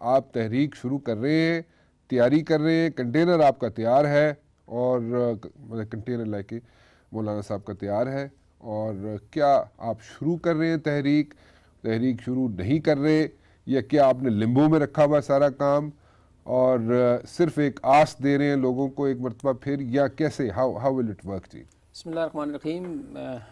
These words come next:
Speaker 2: ये जी, स-, बाकर नजफी साहब की रिपोर्ट, अ, पब्लिक होने के बाद, अ, बहुत कुछ वाजे हो गया है और इस रिपोर्ट ने इतनी कंक्लूसिव रिपोर्ट है, इतनी कॉम्प्रिहेंसिव रिपोर्ट है कि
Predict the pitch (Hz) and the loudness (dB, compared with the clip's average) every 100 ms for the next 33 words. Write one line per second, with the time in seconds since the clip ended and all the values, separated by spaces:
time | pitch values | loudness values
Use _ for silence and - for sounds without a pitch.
0 | - - 110 147 170 196 - 143 127 120 | -20 -18 -10 -10 -10 -14 -14 -12 -10 -10
1 | 110 123 131 180 175 - 175 190 190 147 | -6 -4 -4 -4 -8 -6 -4 -4 -4 -6
2 | 127 151 170 175 - 143 127 - 139 170 | -4 -6 -6 -10 -16 -12 -10 -8 -8 -8
3 | 180 120 147 143 117 110 131 _ _ _ | -8 -8 -8 -6 -6 -6 -8 _ _ _
4 | _ _ _ _ 120 117 113 135 151 208 | _ _ _ _ -16 -16 -10 -6 -4 -4
5 | - 208 147 147 139 123 98 95 80 _ | -6 -8 -4 -2 -2 -6 -6 -12 -16 _
6 | _ _ _ _ _ 151 156 160 - 175 | _ _ _ _ _ -4 -4 -4 -10 -10
7 | 196 - 165 202 202 160 135 151 - _ | -8 -4 0 0 0 -2 -2 -6 -12 _
8 | _ _ _ _ - - - 240 - 185 | _ _ _ _ -14 -8 -2 -2 0 0
9 | 156 - - 202 - 269 202 151 151 147 | 0 -2 -2 0 2 0 0 -2 -2 -2
10 | 160 160 - - 185 175 156 131 123 131 | -2 -2 -6 -8 -8 -2 -4 -2 -4 -4
11 | 147 233 190 139 135 131 135 143 135 | -4 -2 -2 -2 -2 -4 -4 -4 -6